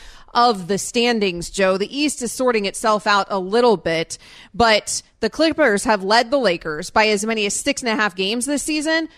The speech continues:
Fortune has slowly shifted. The Lakers got healthy. They got rid of Russell Westbrook. He went to the Clippers. That doesn't seem to be working out at times for the Clippers. They got bit by the injury bug. The tides have shifted here,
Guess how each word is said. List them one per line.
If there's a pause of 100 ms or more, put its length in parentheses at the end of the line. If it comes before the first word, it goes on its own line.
(200)
Fortune
has
slowly
shifted.
The
Lakers
got
healthy.
They
got
rid
of
Russell
Westbrook.
He
went
to
the
Clippers.
That
doesn't
seem
to
be
working
out
at
times
for
the
Clippers.
They
got
bit
by
the
injury
bug. (580)
The
tides
have
shifted
here,